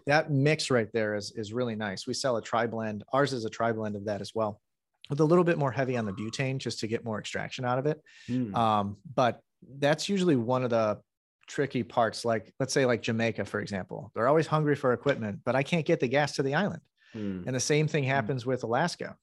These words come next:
Speaker 1: You know, they're hungry for equipment. They have, you know, they are legal up there to actually do this type of processing, but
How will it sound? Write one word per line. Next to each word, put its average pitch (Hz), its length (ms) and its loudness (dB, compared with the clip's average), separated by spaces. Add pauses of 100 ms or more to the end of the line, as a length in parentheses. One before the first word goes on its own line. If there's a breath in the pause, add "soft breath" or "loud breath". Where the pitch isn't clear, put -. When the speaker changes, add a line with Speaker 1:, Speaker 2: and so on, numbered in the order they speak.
(140)
Speaker 1:
You 127 140 -2
know, 120 140 0
they're 120 160 2
hungry 135 260 0
for 123 160 -2
equipment. 139 560 -2
They 123 160 -2
have, 120 340 0 (440 soft breath)
you 131 80 -6
know, 117 180 -2
they 139 140 2
are 127 100 4
legal 117 380 0
up 104 100 -8
there 110 140 0
to 107 60 0
actually 104 280 -4
do 113 100 -4
this 139 180 -4
type 110 180 -4
of - 80 -14
processing, 104 600 -2
but 107 220 0